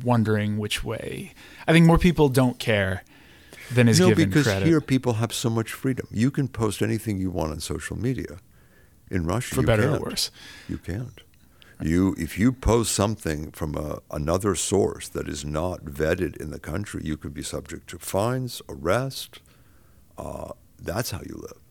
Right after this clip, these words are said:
Speaker 2: And your social media is monitored, and you better know who you're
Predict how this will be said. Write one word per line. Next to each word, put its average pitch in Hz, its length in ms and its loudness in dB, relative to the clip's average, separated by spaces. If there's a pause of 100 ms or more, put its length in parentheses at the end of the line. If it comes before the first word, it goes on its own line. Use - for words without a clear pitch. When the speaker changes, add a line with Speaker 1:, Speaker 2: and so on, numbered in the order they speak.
(320)
Speaker 2:
And 76 100 -6
your 92 180 2
social 101 400 -2
media 87 320 0
is 78 100 -8
monitored, 92 560 -2 (580)
and 76 200 -6
you 90 240 -2
better 85 540 -2 (140)
know 82 240 -2
who 80 180 -6
you're 76 320 -6